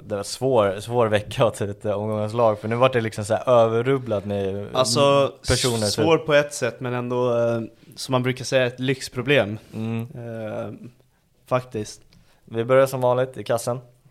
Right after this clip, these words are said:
Speaker 1: med Oliver Dovin.
Speaker 2: Mm.
Speaker 1: Eh, den enda som håller nolla, nej, i och för sig Varberg och
Speaker 2: Ja,
Speaker 1: Halmstad.
Speaker 2: tre
Speaker 1: Eller Värnamo
Speaker 2: mål.
Speaker 1: och Halmstad också.
Speaker 2: Ja.
Speaker 1: Eh, ja, men han gör en, eh, avgörande räddning, håller nollan.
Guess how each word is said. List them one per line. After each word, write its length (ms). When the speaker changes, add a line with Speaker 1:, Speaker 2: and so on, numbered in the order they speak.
Speaker 1:
med 460
Oliver 260
Dovin. 280
Speaker 2:
Mm. 220
Speaker 1:
Eh, 600
den 260
enda 220
som 120
håller 160
nolla, 500
nej, 320
i 40
och 40
för 60
sig 100
Varberg 320
och 60
Speaker 2:
Ja, 40
Speaker 1:
Halmstad. 480
Speaker 2:
tre 80
Speaker 1:
Eller 120
Värnamo 340
Speaker 2:
mål. 140
Speaker 1:
och 60
Halmstad 380
också. 340
Speaker 2:
Ja. 100
Speaker 1:
Eh, 360
ja, 360
men 240
han 220
gör 200
en, 220
eh, 460
avgörande 520
räddning, 460
håller 240
nollan. 480